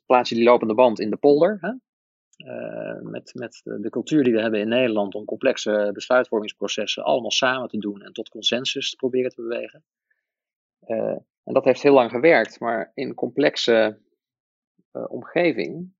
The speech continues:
hè, waarbij mensen meer voor zichzelf gaan zorgen, voor elkaar gaan zorgen, waarbij professionals naar de juiste plek gaan om hun zorg te verlenen,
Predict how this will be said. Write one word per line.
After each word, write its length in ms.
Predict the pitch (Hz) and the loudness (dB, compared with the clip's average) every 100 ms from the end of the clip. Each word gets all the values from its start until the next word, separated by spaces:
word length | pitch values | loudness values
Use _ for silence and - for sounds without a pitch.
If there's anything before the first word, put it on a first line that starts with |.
| _ _ | _ _
hè, 300 | 123 170 170 | -12 -10 -8
waarbij 320 | 123 107 113 | -4 0 0
mensen 280 | 113 117 120 | -2 -8 -6
meer 160 | 117 110 | -6 -6
voor 100 | 110 | -8
zichzelf 420 | - - 151 - | -8 -2 -2 -2
gaan 120 | 131 | -4
zorgen, 420 | 127 123 117 117 - | -2 -2 -4 -10 -6
voor 120 | 110 | -4
elkaar 400 | 104 - 139 135 | -4 0 2 2
gaan 120 | 123 | 0
zorgen, 320 | 123 117 113 | -2 -2 -2
waarbij 220 | 113 107 | -2 -2
professionals 760 | 110 110 139 - 110 107 - - _ _ _ _ _ _ | -4 -6 -6 -4 -4 -4 -8 -14 _ _ _ _ _ _
naar 180 | 117 107 | 0 2
de 80 | |
juiste 340 | 113 110 - - | 6 4 2 -2
plek 180 | 143 - | -2 0
gaan 260 | 139 127 | 0 0
om 140 | 117 120 | -4 -8
hun 120 | 113 | -4
zorg 260 | 120 113 | 0 0
te 140 | - 107 | -2 -4
verlenen, 540 | 110 107 104 104 127 | 0 2 2 -4 -10